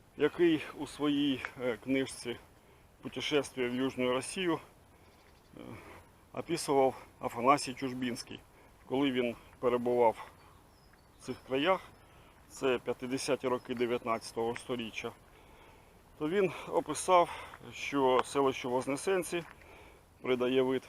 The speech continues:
невеличкого містечка, саме хлібний магазин, який, е, можна побачити здалеку.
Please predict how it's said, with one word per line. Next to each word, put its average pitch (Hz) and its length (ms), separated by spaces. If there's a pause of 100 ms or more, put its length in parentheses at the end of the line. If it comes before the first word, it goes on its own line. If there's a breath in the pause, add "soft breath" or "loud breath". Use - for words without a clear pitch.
(100)
невеличкого 131 600
містечка, 151 680 (380 loud breath)
саме 165 380
хлібний 143 480
магазин, 127 540 (200)
який, 127 460 (420)
е, 117 160 (1120 loud breath)
можна 131 300
побачити 143 680 (960)
здалеку. 120 600